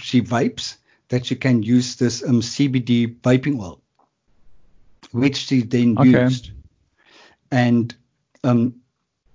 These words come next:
Speaker 1: one night watching a movie or something, it, it, it got very anxious. She got very anxious, and, and she, she possibly vaped a bit more than she normally does, and she felt different. And she panicked herself into a stupor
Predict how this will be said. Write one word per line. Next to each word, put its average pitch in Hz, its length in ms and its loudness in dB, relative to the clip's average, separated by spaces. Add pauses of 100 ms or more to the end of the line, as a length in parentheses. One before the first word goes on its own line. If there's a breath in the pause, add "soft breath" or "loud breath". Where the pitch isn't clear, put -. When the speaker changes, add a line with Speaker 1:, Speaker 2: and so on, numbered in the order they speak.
(120)
Speaker 1:
one 135 320 4
night 127 260 2
watching 120 380 -2
a 120 40 4
movie 120 320 2
or 120 60 0
something, 120 400 -2
it, 117 160 -6
it, 131 220 -10
it 127 240 -10
got 113 200 -2
very 120 240 0
anxious. 120 720 -4
She - 160 -12
got 117 120 -2
very 120 180 -4
anxious, 120 320 -6
and, 110 200 -2
and 147 160 -4
she, 110 300 -4
she - 140 -6
possibly 135 340 0
vaped 120 300 -2
a - 20 -6
bit 127 240 -4
more 143 160 4
than 123 160 0
she 120 100 -6
normally 117 340 -2
does, 127 420 -4 (400 soft breath)
and 131 120 0
she 127 120 -4
felt 123 340 -2
different. 120 480 -4 (220)
And 123 180 0
she 120 320 -4 (220)
panicked 180 420 0
herself 131 480 -4
into 123 240 -2
a 120 60 -2
stupor - 760 -4